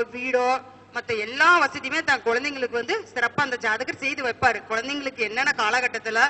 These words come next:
படிப்பான காலகட்டமாகட்டும், திருமண காலகட்டமாகட்டும், அந்த வயதுல குழந்தைங்களுக்கு என்னென்ன தேவையோ அந்த ஜாதகர் வந்து குழந்தைங்களுக்கு தேவையான அனைத்தையுமே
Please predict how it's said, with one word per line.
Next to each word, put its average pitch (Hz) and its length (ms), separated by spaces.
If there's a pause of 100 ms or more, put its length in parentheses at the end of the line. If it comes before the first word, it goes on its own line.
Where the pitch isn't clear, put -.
(340)
படிப்பான 226 360 (100)
காலகட்டமாகட்டும், 220 840
திருமண 285 260 (100)
காலகட்டமாகட்டும், 220 840 (480)
அந்த 220 140 (120)
வயதுல 311 440
குழந்தைங்களுக்கு 269 560
என்னென்ன 285 260 (140)
தேவையோ 240 260 (100)
அந்த 226 120 (120)
ஜாதகர் 233 380
வந்து 320 200
குழந்தைங்களுக்கு 240 500
தேவையான 220 300
அனைத்தையுமே 302 540